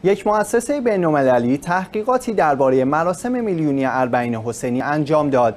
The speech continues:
مؤسسهٔ بین‌المللی و تحقیقاتی ریسرچ گیت در پایگاه رسمی اینترنتی خود مطالعهٔ گزارش علمی تخصصی دربارهٔ مراسم سالانهٔ میلیونی اربعین در شهر مقدس کربلا را منتشر کرد.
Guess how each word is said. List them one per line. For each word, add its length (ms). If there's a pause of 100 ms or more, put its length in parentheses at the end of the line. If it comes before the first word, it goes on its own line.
(460)
مؤسسهٔ 600
بین‌المللی 680
و 140
تحقیقاتی 800
ریسرچ 440
گیت 340 (340)
در 180
پایگاه 560
رسمی 400
اینترنتی 720
خود 360 (280)
مطالعهٔ 600
گزارش 500
علمی 440
تخصصی 880 (300)
دربارهٔ 540
مراسم 560
سالانهٔ 580
میلیونی 480
اربعین 600
در 180
شهر 300
مقدس 520
کربلا 600
را 140
منتشر 640
کرد. 340